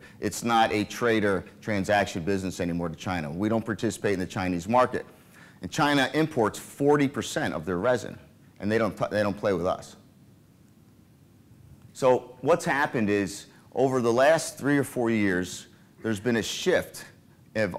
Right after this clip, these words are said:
of the U S market going to Asia to the U S market going to Latin America. So e-, exports to Asia in, uh, two thousand twelve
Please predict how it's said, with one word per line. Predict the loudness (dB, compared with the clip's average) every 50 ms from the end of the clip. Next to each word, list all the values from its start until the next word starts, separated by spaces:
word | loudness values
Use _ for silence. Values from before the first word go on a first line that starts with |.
| -4 0
of | 2 2 2 4 4 2 2 4 2 2
the | 0 -2 -2 -2
U | 0 0 2 2
S | 0 0 -2 0
market | 2 4 4 4 4 2 -2 -4 0
going | 2 2 4 4 2 0
to | 0 0 0 2
Asia | 2 2 2 0 0 -2 -4 -4 -8 -14 -20 -20 -20 -20 -20 -20 -20 -20 -20 -20 -20 -20 -20 _ -10
to | -6 -2
the | 0 2
U | 4 4 4
S | 2 0 -2
market | 0 0 0 0 0 -2 -2 0
going | 0 2 2 0 0
to | -2 0
Latin | 2 2 2 2 2
America. | 0 -2 0 0 -2 -2 -4 -6 -10 -12 -12 -16 -20 -20 _ _ _ _ -20 -20 -20 _ -20 _ _ -20 -20 -20 -20 -20 -20 -20 -20 -20 -20 -16
So | -4 0 0 2 2 2
e-, | 0 0 2 4
exports | 4 4 4 2 0 0 0 0 -2
to | 0 2
Asia | 4 4 4 4 4 2 0 0 -2 -6 -12 -20 -20 -20 -20 _ -20 -20 -20 -20 -20 -20 -16 -8 -4
in, | -2 0 0 2 2
uh, | 2 2 2
two | 2 0 -2 0
thousand | 4 4 4 4 4 2 -2 -6
twelve | -2 0 2 4 4 4 2 -2 -6 -14